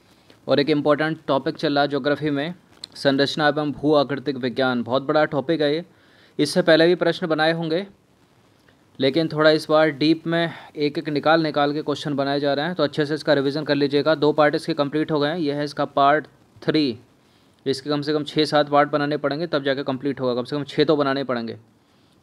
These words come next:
तो चलिए स्टार्ट करते हैं, वरना एक में आ जाएगा, वीडियो बहुत बड़ा हो जाएगा दो घंटे का, तो आधे तो छोड़ के भाग जाएंगे उसको देखकर। तो चलिए स्टार्ट करते हैं, उसी के आगे से कंटिन्यू करेंगे जहाँ तक पहुँच गए थे। इसमें इंपॉर्टेंट है ये।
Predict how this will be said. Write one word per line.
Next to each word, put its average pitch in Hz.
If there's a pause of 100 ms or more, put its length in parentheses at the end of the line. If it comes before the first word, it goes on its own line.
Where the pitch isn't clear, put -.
तो 123
चलिए 139
स्टार्ट 147
करते 156
हैं, 165
वरना 156
एक 151
में 165
आ 156
जाएगा, 156
वीडियो 151
बहुत 135
बड़ा 139
हो 135
जाएगा 127
दो 123
घंटे 120
का, 107 (1300)
तो -
आधे 127
तो 143
छोड़ 147
के 160
भाग 143
जाएंगे 131
उसको 127
देखकर। 113 (260)
तो 131
चलिए 151
स्टार्ट 165
करते 165
हैं, 180
उसी 165
के 170
आगे 156
से 156
कंटिन्यू 160
करेंगे 156
जहाँ 143
तक 151
पहुँच 151
गए 147
थे। 139
इसमें 156 (480)
इंपॉर्टेंट 175
है 185
ये। 139